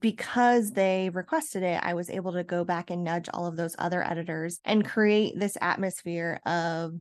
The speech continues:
excitement and urgency, which led to the other editors putting their hat in the ring and then it going to auction.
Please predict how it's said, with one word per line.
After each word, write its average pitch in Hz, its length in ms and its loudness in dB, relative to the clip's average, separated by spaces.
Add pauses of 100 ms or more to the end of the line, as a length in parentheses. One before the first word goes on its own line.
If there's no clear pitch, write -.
excitement 240 880 4 (180)
and 165 800 -2
urgency, 226 840 2
which 175 420 -4 (120)
led 170 320 -2
to 170 500 -2 (100)
the 190 200 -2
other 190 300 4
editors 175 840 0
putting 180 220 2
their 185 80 2
hat 233 200 2
in 233 60 0
the 233 100 4
ring 220 540 4
and 185 140 -4
then 180 100 0
it 160 80 -4
going 165 260 -4
to - 80 -10
auction. - 440 -8